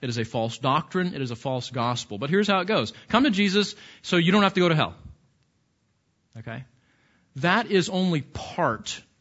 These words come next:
of the truth. That, that is, that is one element of a comprehensive gospel.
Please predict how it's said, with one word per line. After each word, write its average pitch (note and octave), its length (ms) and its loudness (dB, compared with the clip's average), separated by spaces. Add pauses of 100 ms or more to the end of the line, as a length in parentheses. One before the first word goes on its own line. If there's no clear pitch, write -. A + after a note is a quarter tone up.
(600)
of B2+ 180 -4
the A#2+ 80 -8
truth. - 560 -14 (1200)
That, D3+ 240 -2
that E3 180 2
is, E3+ 280 -2 (680)
that F3+ 160 2
is D#3 140 2
one F3+ 260 2
element D#3 760 0
of C#3+ 160 0
a C#3 80 0
comprehensive D3 880 -4
gospel. A2 540 -8